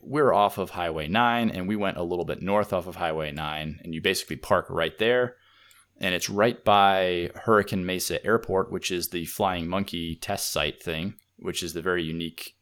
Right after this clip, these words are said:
airport that sits on the top of a mesa that's, like, uh, all closed down and private. And then you've got Tokerville Twister is at the base of that, and the Flying Monkey Trail is really close to that as well, that ultra famous, super gnarly trail that all the, uh, Red Bull Rampage folks pre-ride when they go out there.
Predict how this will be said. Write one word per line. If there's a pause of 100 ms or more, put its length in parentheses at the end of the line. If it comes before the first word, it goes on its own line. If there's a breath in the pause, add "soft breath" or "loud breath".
(160)
airport
that
sits
on
the
top
of
a
mesa
that's,
like, (320)
uh,
all
closed
down
and
private.
And
then
you've
got
Tokerville
Twister (640 soft breath)
is
at
the
base
of
that,
and
the
Flying
Monkey
Trail
is
really
close
to
that
as
well,
that
ultra
famous, (300)
super
gnarly
trail
that
all
the, (360)
uh, (200)
Red
Bull
Rampage
folks
pre-ride
when
they
go
out
there.